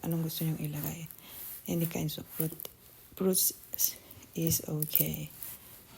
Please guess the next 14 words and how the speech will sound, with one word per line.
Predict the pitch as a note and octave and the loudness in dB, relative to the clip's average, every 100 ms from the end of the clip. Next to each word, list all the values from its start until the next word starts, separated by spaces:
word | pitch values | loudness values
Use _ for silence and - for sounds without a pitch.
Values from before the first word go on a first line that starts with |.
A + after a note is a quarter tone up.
| - - | -20 -18
So, | - - | -12 -4
pwede | E3+ E3+ | -2 0
nyo | E3+ | 2
rin | E3 E3 | 4 4
ilagyan | D#3+ D#3+ D#3+ D#3 | 4 2 2 0
ng, | D#3 D#3 D#3 D#3 E3 - - - - - - - - - - - - - - - - - | 0 -2 -2 -4 -6 -10 -18 -12 -10 -8 -10 -14 -20 -12 -8 -6 -6 -10 -14 -18 -20 -6
ah, | E3+ D#3 D3+ D3+ D#3 D3+ D#3 - - | 0 2 2 -2 -2 -2 -4 -8 -6
powdered | E3+ D#3+ D#3+ D#3 | 0 0 0 -2
sugar | - A3 F#3+ F#3 F#3 | 2 2 4 2 0
sa | E3+ - | -2 -2
ibabaw | E3+ F3 F3 E3+ - E3 | -2 -4 -4 -4 -4 -6
or | E3 E3 - - - | -6 -8 -12 -14 -10
chocolate. | D#3+ - D#3+ D#3 - | -8 -4 -4 -6 -2
Like, | E3+ E3 | 0 0